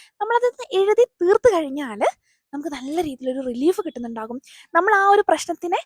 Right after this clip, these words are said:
അഡ്രസ്സ് ചെയ്ത് പോകുന്ന സമയത്ത് നമുക്ക് അതിനെ വീണ്ടും നമ്മളിങ്ങനെ പിടിച്ചുകൊണ്ടിരിക്കുന്നതിൽ നിന്നും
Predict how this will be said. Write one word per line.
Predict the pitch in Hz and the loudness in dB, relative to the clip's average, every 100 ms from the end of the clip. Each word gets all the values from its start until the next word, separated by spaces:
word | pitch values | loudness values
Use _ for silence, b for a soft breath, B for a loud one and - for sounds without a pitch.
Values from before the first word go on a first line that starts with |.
| _ _ _ - | _ _ _ 2
അഡ്രസ്സ് | 349 466 508 453 | 4 4 4 4
ചെയ്ത് | 403 508 | 4 6
പോകുന്ന | 381 349 392 381 | 6 6 0 -6
സമയത്ത് | 311 277 277 - 740 b b b 440 | -6 -6 -4 -2 -4 b b b -2
നമുക്ക് | 427 539 - | 0 -2 0
അതിനെ | 359 415 427 | -2 -2 -2
വീണ്ടും | 359 359 392 | -2 0 0
നമ്മളിങ്ങനെ | 359 359 370 | 0 -4 -4
പിടിച്ചുകൊണ്ടിരിക്കുന്നതിൽ | 339 370 392 370 311 302 302 302 | -2 0 0 -2 -8 -10 -8 -8
നിന്നും | 285 | -8